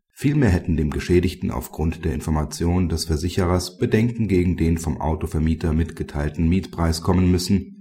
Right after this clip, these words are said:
so dass dieser Erkundigungen nach günstigeren Tarifen hätte einholen müssen. Zudem stellt der B G H noch einmal ausdrücklich klar,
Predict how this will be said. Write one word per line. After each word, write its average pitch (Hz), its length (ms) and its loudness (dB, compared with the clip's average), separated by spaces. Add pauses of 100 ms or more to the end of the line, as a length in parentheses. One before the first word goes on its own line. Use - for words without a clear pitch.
(360)
so - 140 -2
dass 123 220 2
dieser 107 420 2
Erkundigungen 82 800 0
nach 87 220 -4
günstigeren 92 640 2
Tarifen 80 440 -2
hätte 80 300 -2
einholen 82 600 2
müssen. - 680 -8 (960)
Zudem 123 360 4
stellt 87 260 0
der 78 80 0
B 76 160 0
G 73 140 0
H 80 180 2
noch 80 260 0
einmal 87 320 0
ausdrücklich 92 640 -2
klar, 90 500 0